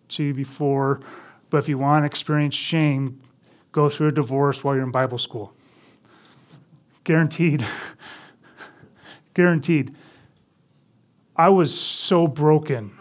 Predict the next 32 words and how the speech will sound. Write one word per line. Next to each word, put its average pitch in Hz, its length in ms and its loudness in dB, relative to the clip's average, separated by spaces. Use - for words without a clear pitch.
I 175 180 4
was 156 180 2
so - 400 2
full 170 320 2
of 143 80 -2
shame 151 640 0
over 151 520 2
my 151 280 2
failure 135 880 -2
as 131 160 -6
a 120 60 -6
husband. 160 880 0
She - 220 -2
had, 208 200 0
she 226 200 -2
had 160 160 0
the 135 80 0
affair, 127 380 -2
but 123 260 -6
we 160 140 2
were 151 100 4
both 135 280 0
married 139 260 -2
to 143 100 -4
each 127 180 -8
other, 113 240 -2
so 123 460 -4
we 147 120 0
all, 139 360 -2
we 151 160 -4
both 139 240 -2
had 120 180 -6